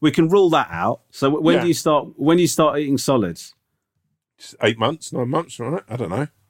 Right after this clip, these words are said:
Speaker 2: I'll have to look into that. I'm just at the, at the moment, I'm, it's daily for me. I look at, like, where I'm at. I've got an app that
Speaker 1: Mm.
Speaker 2: says, like, "This is what you should be doing."
Speaker 1: Well, anyway, look, the long and the short of it is Grace is not, is not gonna remember any of this period of her
Speaker 2: Yeah,
Speaker 1: life.
Speaker 2: so I've not seen her, which has been pretty hard.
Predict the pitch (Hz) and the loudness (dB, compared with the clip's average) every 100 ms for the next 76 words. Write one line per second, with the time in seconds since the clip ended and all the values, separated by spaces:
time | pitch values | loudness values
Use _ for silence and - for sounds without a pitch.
0 | _ _ _ _ - 123 113 123 117 143 | _ _ _ _ -2 0 2 0 0 -2
1 | 135 85 90 104 107 117 - 101 - - | -2 -4 -4 -6 -4 -4 -4 -6 -8 -14
2 | - - 123 135 165 92 113 113 107 - | -18 -4 0 2 0 -4 -8 -6 -6 -8
3 | - 107 - 117 123 80 - 85 80 87 | -12 -6 0 0 0 -6 -12 -10 -4 -2
4 | 92 95 - 92 87 85 92 98 90 101 | -2 -4 -4 -4 -4 -4 -2 0 0 -4
5 | 92 82 - 92 92 87 - - 95 92 | -6 -8 -8 -4 -4 -6 -12 -10 -6 -6
6 | 82 80 82 78 82 85 95 85 - - | -6 -6 -8 -8 -12 -12 -12 -12 -12 -12
7 | 85 87 101 82 - _ 139 170 185 160 | -10 -4 -2 -2 -8 _ 0 2 4 4
8 | 151 139 117 151 160 143 - 127 104 95 | 4 2 2 2 2 0 0 -2 -2 -6
9 | 98 - - 104 127 113 110 110 - 110 | -6 -8 -14 -2 0 0 -2 -4 -4 -4
10 | 107 107 98 101 98 95 92 87 87 - | -2 -2 -4 -4 -2 -4 -4 -6 -10 -10
11 | 85 80 110 85 78 120 123 110 110 92 | -10 -8 -4 -4 0 2 2 0 -6 -2
12 | 104 92 92 98 104 98 107 - - 92 | -2 0 -2 -2 -4 -2 -4 -2 -2 0
13 | 90 82 | 0 -2